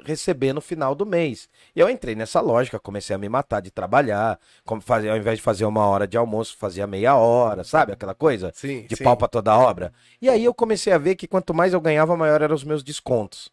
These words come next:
Speaker 1: Quanto mais eu dava lucro pra empresa, pior era pra mim, porque eu ficava sem saúde,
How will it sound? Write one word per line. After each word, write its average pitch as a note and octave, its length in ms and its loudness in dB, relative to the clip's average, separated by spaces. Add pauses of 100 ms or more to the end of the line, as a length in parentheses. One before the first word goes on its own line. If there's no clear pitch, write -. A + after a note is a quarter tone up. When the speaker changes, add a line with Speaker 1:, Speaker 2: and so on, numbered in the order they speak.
(400)
Speaker 1:
Quanto C#3+ 240 -2
mais D3+ 200 2
eu F3 80 0
dava D3+ 200 4
lucro C#3+ 280 -2
pra C#3 160 -4
empresa, C#3 500 -4 (460)
pior F3+ 320 6
era F#3+ 120 4
pra F#3+ 220 4
mim, E3 160 0
porque C3 260 -2
eu D3+ 80 4
ficava C#3 240 0
sem C3+ 160 -6
saúde, D3 680 0